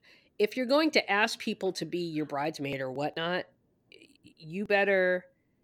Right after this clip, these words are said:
you, you should have a solid plan and say, "Hey, you know, it, it's probably gonna come to around this. If it's not something you can do, I totally understand." But you can't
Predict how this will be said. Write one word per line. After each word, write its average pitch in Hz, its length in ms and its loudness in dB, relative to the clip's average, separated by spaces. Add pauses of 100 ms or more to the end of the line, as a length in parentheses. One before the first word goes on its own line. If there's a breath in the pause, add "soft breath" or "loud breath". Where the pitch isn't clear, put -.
(540)
you, 165 180 -12
you 185 160 -8
should 208 140 -2
have 226 160 2
a - 40 0
solid 196 420 4
plan 202 220 0
and 175 100 -2
say, 165 140 -2
"Hey, 180 400 0 (580 soft breath)
you 196 120 -6
know, 180 240 -2
it, 196 160 -4
it's - 120 -16
probably 240 280 -2
gonna 214 180 0
come 202 280 -2
to - 160 -2
around 175 320 2
this. 139 380 -4 (120)
If 165 120 -6
it's - 180 -6
not 180 180 0
something 190 240 -2
you 175 100 -4
can 175 140 -2
do, 175 360 -2
I 156 40 -6
totally 151 480 -4
understand." - 720 -10 (520)
But - 160 -6
you 190 180 -6
can't 214 460 0